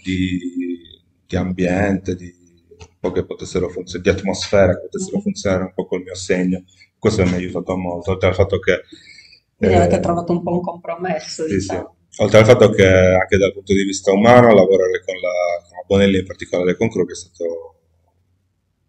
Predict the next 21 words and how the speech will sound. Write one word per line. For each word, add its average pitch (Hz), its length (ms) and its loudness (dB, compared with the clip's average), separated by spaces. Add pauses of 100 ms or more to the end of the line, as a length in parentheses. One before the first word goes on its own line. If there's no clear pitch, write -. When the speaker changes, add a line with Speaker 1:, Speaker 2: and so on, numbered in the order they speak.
(240)
Speaker 1:
molto 98 300 2
bello, 87 300 -2
molto, 87 580 -6 (680)
è - 60 -20
stata 92 180 -2
una 92 160 -2
bella 98 220 4
esperienza. 87 540 -2 (920)
Però 131 120 8
devo 104 160 8
dire 135 220 8
che 95 100 2
in 92 60 2
generale 98 280 4
anche 90 220 0
con 98 80 -6
Mondadori 104 600 6
mi 92 60 0
sono - 180 -14
trovato - 260 -10
benissimo, 101 880 -8